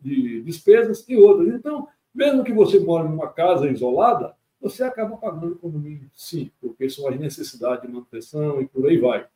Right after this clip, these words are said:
limpeza. Então, agora, naturalmente, eu moro em Fortaleza, eu morando onde eu moro, no bairro, que eu moro no bairro da Aldeota, quem paga uma, uma taxa de condomínio num apartamento, num prédio,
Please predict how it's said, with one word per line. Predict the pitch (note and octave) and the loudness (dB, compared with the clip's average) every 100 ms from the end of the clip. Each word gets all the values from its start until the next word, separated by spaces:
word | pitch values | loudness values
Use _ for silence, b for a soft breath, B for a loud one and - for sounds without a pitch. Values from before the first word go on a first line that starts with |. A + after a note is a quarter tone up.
| - | -10
limpeza. | D#3+ D3+ - D#3 D#3 D3+ C#3 B2 - _ _ _ - | -6 -6 -4 -2 2 2 0 -4 -12 _ _ _ -2
Então, | G3 G3 E3+ b b _ - | 4 4 2 b b _ 2
agora, | G#3+ F#3 D#3+ C#3+ | 4 8 8 6
naturalmente, | B2 C#3+ E3+ G3 E3+ G#3 G3+ B3 - - _ _ _ _ _ | 0 -2 2 0 2 -2 -4 -12 -16 -18 _ _ _ _ _
eu | B2+ C#3+ | -2 2
moro | C#3+ C3 | 4 2
em | - | 0
Fortaleza, | C3 F#3+ E3+ G#3 G#3+ - - _ _ _ - | -4 0 2 4 2 -2 -10 _ _ _ -2
eu | C3+ C3+ | 2 2
morando | C3 D#3+ D3+ D#3 D#3 D3 C3 B2 - _ - | 2 4 4 4 2 2 0 -2 -14 _ -8
onde | C#3+ D3 | -4 0
eu | C#3+ | 0
moro, | D3 D#3 D3 B2 A2+ G#2 A2+ | 2 2 2 2 -2 -6 -10
no | C3 | -4
bairro, | A#2+ C#3 C3+ B2 - | 4 4 6 4 2
que | C#3 | -4
eu | B2 | 0
moro | C3 - | 0 -2
no | |
bairro | A#2+ A#2+ | -6 -4
da | B2+ | -2
Aldeota, | C#3+ F#3 F#3+ A#3 C4 C4+ _ _ - | 0 4 4 2 -2 -10 _ _ -6
quem | A3+ F3+ - C3+ _ - | -2 -2 -4 -10 _ -2
paga | D3+ F#3 A3+ | 4 4 4
uma, | A#3 E3 | 0 0
uma | C3 A#2+ A2+ A#2 | -2 -6 -10 -12
taxa | - C3+ C3 | -4 -2 -2
de | A#2+ | -6
condomínio | D3 D3+ D3 G3 A#3 G3+ | -6 -2 0 2 0 0
num | G3+ B3 | 0 2
apartamento, | G#3+ - D#3 - C3+ C#3+ | 2 0 -6 -4 -6 -6
num | C3 | -8
prédio, | C#3 D#3 G#3+ B3 B3+ | -2 2 2 0 -8